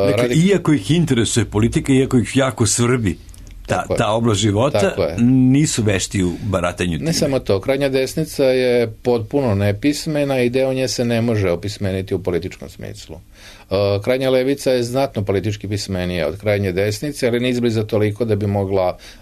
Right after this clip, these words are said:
Speaker 2: e, da išta konkretno uradi na praktičnom planu.
Speaker 1: Tako da ostaje ova, ova sredina koju vi zovete, s ko-, koje ne govorite baš najpohvalnije takođe.
Speaker 2: Ja je nazivam jednopartijskim sistemom i poredim sa sistemom nepodeljene vlasti pod komunistima, s tim što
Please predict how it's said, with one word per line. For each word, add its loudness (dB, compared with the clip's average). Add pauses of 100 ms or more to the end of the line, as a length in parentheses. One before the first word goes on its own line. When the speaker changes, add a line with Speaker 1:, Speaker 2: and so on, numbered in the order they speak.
Speaker 2:
e, -2 (360)
da 2
išta 0
konkretno -2
uradi 0
na -2
praktičnom -8
planu. -14 (760)
Speaker 1:
Tako 0
da 4
ostaje 2
ova, 4
ova 2
sredina 2
koju 0
vi 4
zovete, 0
s -4 (160)
ko-, -6
koje 2
ne 4
govorite 2
baš -2
najpohvalnije -2
takođe. -6
Speaker 2:
Ja 2
je -2
nazivam 2
jednopartijskim -2
sistemom -2
i 0
poredim 0
sa -4
sistemom -4
nepodeljene 0
vlasti 0
pod -8
komunistima, -4
s -10
tim -6
što 0